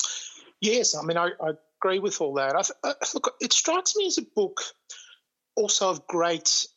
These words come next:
um, intellectual discipline. And, and I mean by that, um, th-, there's a kind of cliche, an old cliche in dealing with communism, uh, certainly in Western countries such as Australia. And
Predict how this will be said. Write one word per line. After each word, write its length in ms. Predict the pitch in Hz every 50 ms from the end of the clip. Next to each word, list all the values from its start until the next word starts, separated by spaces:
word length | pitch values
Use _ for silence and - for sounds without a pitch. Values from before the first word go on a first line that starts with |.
| _ -
um, 360 | 160 151 156 160 156 160 175 - - - _ _ _ _ _ _
intellectual 800 | 247 196 185 - - 185 160 160 156 - - - - 175 156 147
discipline. 680 | - - 165 - - 180 - - - 147 127 123 127 - - _ _ - 220
And, 120 | 208 214 - -
and 180 | 202 202 208 208 -
I 100 | 208 220
mean 380 | 220 214 233 254 294 320 339 339
by 180 | 285 233 208 190
that, 400 | 156 165 143 131 127 - - _ _ _ _ _ - -
um, 400 | 170 156 156 160 156 156 156 151 - - - - - - - - - _ _ -
th-, 120 | 269 -
there's 180 | - 254 - 339
a 40 |
kind 240 | - - 370 370 349
of 100 | 302 -
cliche, 840 | - - - 202 175 170 160 - - 185 151 139 135 127 127 135 139 - _
an 80 | - 165
old 260 | 170 175 185 180 185
cliche 520 | - - - - 120 - - - 143 135 139
in 140 | 143 143
dealing 500 | 131 - 147 139 139 139 143 135 131 127
with 380 | 127 131 123 - - - - - - _ _
communism, 880 | - - 170 147 139 139 135 131 127 127 - 147 127 127 127 127 123 120 - _ -
uh, 240 | 123 120 127 131 131 - 139 156 - _ 269 277 330 - -
certainly 320 | - - 208 175 160 139 135
in 60 | 127
Western 320 | 139 139 - - - 139
countries 440 | - - 151 131 123 - - 127 123
such 280 | - - 147 - - - 135
as 220 | 131 123 - - -
Australia. 580 | - - - - - 151 143 143 139 131 127 127
And 200 | 127 131 139 127